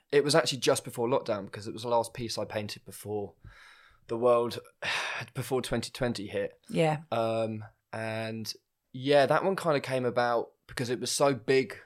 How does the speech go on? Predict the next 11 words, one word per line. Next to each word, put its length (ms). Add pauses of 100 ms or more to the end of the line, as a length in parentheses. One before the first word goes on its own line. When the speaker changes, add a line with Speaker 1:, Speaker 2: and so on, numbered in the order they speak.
(180)
Speaker 1:
Um, 480 (1000)
it 80
was 140
so 160
big 240
in 80
the 60
media, 680
and, 580 (360)
uh, 60 (340)
obviously 480